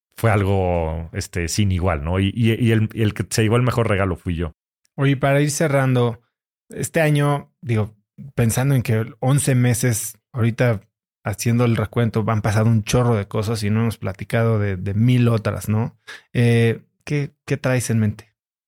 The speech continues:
Speaker 1: Pues muchas cosas. A ver, seguir ampliando este movimiento que se llama Revolución de la Riqueza, que la verdad es que me apasiona muchísimo, en el que a través de la riqueza personal y la riqueza financiera queremos habilitar a la gente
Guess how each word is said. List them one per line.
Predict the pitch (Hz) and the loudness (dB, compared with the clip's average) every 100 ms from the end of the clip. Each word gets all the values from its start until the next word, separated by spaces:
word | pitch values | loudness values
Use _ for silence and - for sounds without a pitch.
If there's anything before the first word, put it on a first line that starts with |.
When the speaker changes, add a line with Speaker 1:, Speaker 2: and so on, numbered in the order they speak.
| _ _ _ _ | _ _ _ _
Speaker 1:
Pues | 110 98 | 0 2
muchas | 120 131 - | 2 0 0
cosas. | 113 107 90 - - | 0 0 -2 -4 -6
A | 95 | 0
ver, | 104 95 | 0 0
seguir | 113 110 139 | 0 2 4
ampliando | 143 131 123 120 120 | 2 2 2 2 2
este | 117 | 2
movimiento | 110 101 101 98 | 2 2 0 0
que | |
se | 110 | 0
llama | 107 | 2
Revolución | 95 85 82 110 | 0 0 -2 -2
de | 92 | 0
la | 92 | 0
Riqueza, | 82 - 85 92 92 - _ _ | -2 -6 -6 -4 -6 -10 _ _
que | 98 | -2
la | |
verdad | 95 104 | 0 0
es | |
que | 110 | 0
me | 101 | -2
apasiona | 87 - 107 | -2 -2 0
muchísimo, | 104 95 104 98 98 101 110 _ _ _ | 0 -2 -2 0 0 0 -4 _ _ _
en | 117 | 0
el | 117 | 0
que | 107 | 2
a | 113 | 0
través | 113 120 127 143 | 2 2 2 2
de | 123 123 | 0 0
la | 98 | 0
riqueza | 95 87 113 135 | 0 0 0 0
personal | - 107 104 107 107 | -2 -2 0 2 2
y | |
la | 101 | 2
riqueza | 92 82 101 107 | 0 -2 -4 -2
financiera | 101 95 87 101 104 | -2 -4 -2 -2 -2
queremos | 101 98 113 107 | -2 0 0 0
habilitar | 98 87 85 101 | -2 -2 -2 -2
a | |
la | 110 90 | -2 -2
gente | 104 90 92 101 135 | -4 -4 -4 -6 -8